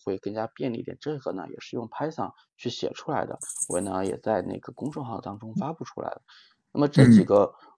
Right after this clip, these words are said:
Speaker 1: 这几个工具，
Speaker 2: 厉害。
Speaker 1: 我觉得，对，这，这几个工具其实我就觉得，嗯，怎么说呢，有些时候，其实很多的，很多的代码其实都是开源的，我也不是说完全是自己写出来的，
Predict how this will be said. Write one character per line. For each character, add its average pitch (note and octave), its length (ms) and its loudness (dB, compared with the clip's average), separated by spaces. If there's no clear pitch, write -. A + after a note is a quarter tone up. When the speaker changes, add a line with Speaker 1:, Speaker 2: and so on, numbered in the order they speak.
Speaker 1:
这 G#3 240 4
几 - 180 -4
个 E2 100 0
工 G#2+ 220 -4
具， G2 200 -2
Speaker 2:
厉 A#2 160 12
害。 G#2 120 6
Speaker 1:
我 - 120 4
觉 - 100 -10
得， A2 300 0
对， - 220 -4
这， - 160 -8
这 E3+ 160 2
几 - 160 -4
个 - 80 -6
工 A2 160 -4
具 A2 160 -6
其 - 140 -8
实 G#2+ 100 -6
我 F#2 160 -2
就 G2 140 -4
觉 E2+ 180 -6
得， G2 240 2
嗯， F#2 400 -4
怎 D#2+ 140 -10
么 - 80 -10
说 C3+ 160 -2
呢， C3+ 200 0
有 F#2 140 -2
些 - 140 -2
时 A#2+ 220 -6
候， C3 360 0
其 D#3+ 120 -2
实 G#3+ 100 2
很 G#2+ 160 -2
多 B2+ 100 6
的， A3 300 4
很 A2+ 140 -2
多 D3+ 100 0
的 A#3 80 0
代 A#3+ 280 2
码 A#2 200 -2
其 - 160 -8
实 D3 100 -2
都 D3+ 140 -2
是 C#3 360 0
开 D#3 220 0
源 C#3 360 0
的， - 200 -2
我 - 100 6
也 D3 80 12
不 B2+ 120 2
是 D3 100 4
说 C#3 320 2
完 B2+ 220 4
全 C3 160 0
是 C#3+ 100 2
自 C#3 140 -6
己 C3 100 -8
写 - 300 -6
出 - 160 0
来 - 200 4
的， - 140 -4